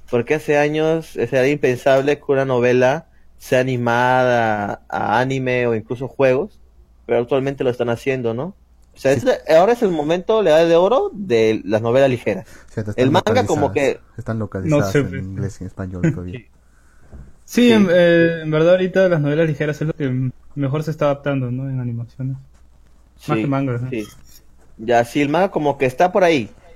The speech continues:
Speaker 1: pero en general el anime está en decadencia de hace mucho tiempo, ¿ves? Porque ya se volvió, puta, comercial, más que nada es vender y vender y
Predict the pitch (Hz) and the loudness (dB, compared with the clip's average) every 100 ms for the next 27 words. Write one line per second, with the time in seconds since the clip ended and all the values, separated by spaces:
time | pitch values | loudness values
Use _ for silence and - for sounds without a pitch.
0 | - - 135 127 127 127 131 143 170 170 | -20 -4 0 2 2 0 0 2 4 4
1 | 190 196 202 190 202 202 - 147 165 170 | 2 2 -2 -2 -2 -2 0 0 0 -2
2 | 165 151 151 143 147 143 143 131 120 117 | -2 -2 -4 -2 -4 0 -2 0 0 0
3 | 113 107 104 101 95 _ - _ - 117 | 0 -4 -4 -6 -8 _ -20 _ -8 0
4 | 135 147 156 - 127 123 135 135 139 131 | 4 4 2 0 -2 0 2 0 0 -4
5 | - 101 98 98 95 - 123 120 - 156 | 0 0 0 -2 -4 -4 -2 -2 0 2
6 | 165 170 160 151 151 151 151 151 151 151 | 2 2 0 -6 -2 -4 -2 0 0 0
7 | 131 120 131 147 147 117 110 143 | -2 0 0 0 0 -4 -4 -6